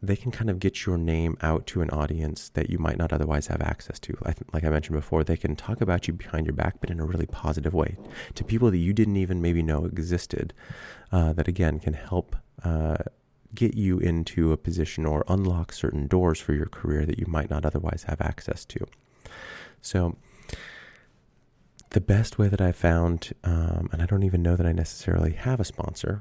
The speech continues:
or have had one in the past, but the best way I've found to try and position for that is to try and, uh, again, demonstrate your capability through performance, um, and to try and make, uh, kind of genuine connections as best you can,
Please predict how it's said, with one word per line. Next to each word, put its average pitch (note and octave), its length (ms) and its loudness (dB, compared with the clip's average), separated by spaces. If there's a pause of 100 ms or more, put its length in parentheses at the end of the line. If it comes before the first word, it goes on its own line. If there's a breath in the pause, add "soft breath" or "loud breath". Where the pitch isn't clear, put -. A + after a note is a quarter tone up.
or F2 160 2
have D#2+ 160 -2
had F#2 200 -2
one E2+ 140 0
in D#2+ 80 -2
the D#2+ 60 -6
past, F#2+ 500 -2 (460 loud breath)
but - 160 2
the - 80 2
best G#2 280 2
way F2+ 260 4 (120)
I've F2 140 2
found E2+ 260 0
to E2 80 -2
try - 160 -2
and D#2+ 120 0
position F#2 440 0
for E2 220 0
that E2 240 2
is D#2+ 180 0
to - 100 -6
try E2 300 0
and, D#2 480 0
uh, D#2+ 220 0
again, E2 420 0
demonstrate F2+ 560 2
your D#2+ 80 0
capability A#2+ 720 2 (160)
through D#2+ 240 -2
performance, - 680 -4 (600 loud breath)
um, D#2 720 0 (720)
and F2+ 120 0
to F#2 40 -6
try F2+ 220 0
and F2 180 4
make, E2+ 460 4 (160)
uh, F#2 460 0 (320)
kind F2+ 180 2
of F2 260 -2
genuine G2+ 480 4
connections E2+ 680 2
as F2 180 2
best E2 320 0
you E2 80 2
can, E2 460 2